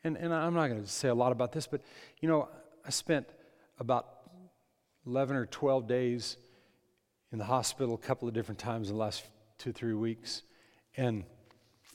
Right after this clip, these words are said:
oh man, the people, the people, you know,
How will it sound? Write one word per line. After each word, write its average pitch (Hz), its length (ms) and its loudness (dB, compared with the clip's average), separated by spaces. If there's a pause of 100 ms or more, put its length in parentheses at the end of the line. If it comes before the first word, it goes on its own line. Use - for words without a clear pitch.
(440)
oh 117 320 -8 (160)
man, 151 500 -10
the 85 220 -12
people, - 720 -10 (800)
the 117 100 -6
people, 180 720 -6 (1300)
you 143 120 -6
know, 170 200 -2